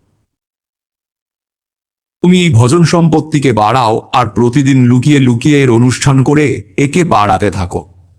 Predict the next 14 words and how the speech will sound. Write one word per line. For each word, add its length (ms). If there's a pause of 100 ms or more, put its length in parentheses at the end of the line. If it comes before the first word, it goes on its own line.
(360)
মেনে 260
নাও, 180
মেনে 240
নাও। 360 (500)
এই 160
প্রতারণায় 520
মায়ার 360
জালকে 600
নিজের 340
গলায় 360
ফাঁসির 420
মতো 200
বেঁধো 320
না। 220